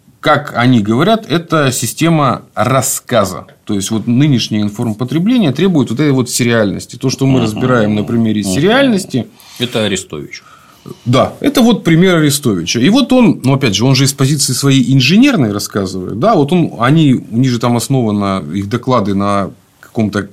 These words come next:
Speaker 1: анализе данных, которые они получают, и они сравнивают, э, с тем, какие они получают на выходе. Ну, вот они, смотри.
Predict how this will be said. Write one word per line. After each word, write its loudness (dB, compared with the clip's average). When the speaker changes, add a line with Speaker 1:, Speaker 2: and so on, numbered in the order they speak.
Speaker 1:
анализе 0
данных, 0
которые -6
они 0
получают, 0
и 0
они 2
сравнивают, 2
э, 0
с -6
тем, 2
какие 0
они 4
получают 0
на 0
выходе. -4
Ну, 4
вот 2
они, 2
смотри. -2